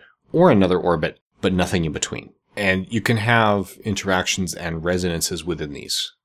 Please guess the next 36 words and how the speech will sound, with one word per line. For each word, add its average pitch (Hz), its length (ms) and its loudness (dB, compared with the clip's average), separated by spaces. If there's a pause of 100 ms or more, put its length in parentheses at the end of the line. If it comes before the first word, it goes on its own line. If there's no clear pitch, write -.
(120)
Now, 78 320 -4
the 95 200 -4
resonance 101 580 2
that 78 400 -2 (220)
microwaves 104 480 -2
kick - 280 -10
off - 340 -10 (240)
is 104 140 0
actually 117 240 2
one 101 80 4
that 95 160 -2
takes - 320 -6
that 95 240 -4
V 98 320 -2
and 90 120 -6
flips - 300 -4
it 85 100 -4
back 87 220 -4
and 85 100 -12
forth. - 460 -12 (260)
So - 200 -4
it's 90 100 -4
like 95 140 0
that 92 240 0
oxygen 92 560 -4
atom 71 400 -6 (260)
keeps 98 240 -2
jumping 92 540 0
back - 320 0
and 90 100 -6
forth 90 420 -4 (240)
in 120 220 4
between 104 360 2
the 85 60 0
hydrogen 98 480 -2
atoms. - 400 -10